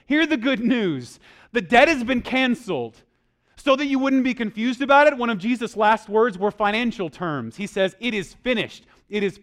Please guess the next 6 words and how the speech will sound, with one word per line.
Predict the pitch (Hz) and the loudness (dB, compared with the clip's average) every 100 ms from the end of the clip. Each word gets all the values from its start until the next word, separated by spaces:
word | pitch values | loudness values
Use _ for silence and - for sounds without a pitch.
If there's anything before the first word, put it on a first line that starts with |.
| - | -10
paid | - 214 233 247 254 _ _ | -2 0 0 -2 -6 _ _
in | 208 208 190 175 - _ | -6 -4 -4 -6 -12 _
full," | _ - 208 147 98 _ _ _ _ _ _ _ _ _ _ _ | _ -4 -2 -2 -6 _ _ _ _ _ _ _ _ _ _ _
such | - 233 - | -8 -8 -4
that | 202 180 | -4 -2
now | 208 240 262 180 123 | -2 2 4 2 0